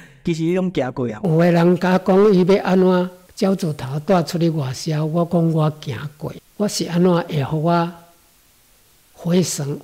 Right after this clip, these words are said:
Speaker 2: 反省讲，我要搁当做庙。我伫美国做贸易处，我头会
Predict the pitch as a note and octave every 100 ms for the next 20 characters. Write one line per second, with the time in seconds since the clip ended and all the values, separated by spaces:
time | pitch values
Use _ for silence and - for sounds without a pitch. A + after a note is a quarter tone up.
0 | - F3 F3+ D#3+ G#3+ E3+ E3+ E3 D#3 E3
1 | - - - D#3+ E3 F3+ F#3 - D3+ E3
2 | D#3+ F3+ D3 C3+ C3 B2+ - A#2+ - _
3 | _ _ _ _ _ _ _ _ - _
4 | _ _ - G#3+ A3 E3+ D3 E3+ - -
5 | F3 G3 - D#3 - G#3 E3+ F#3 F3+ E3
6 | - C#3 B2+ C3+ D#3+ D#3+ _ _ _ _
7 | - C#3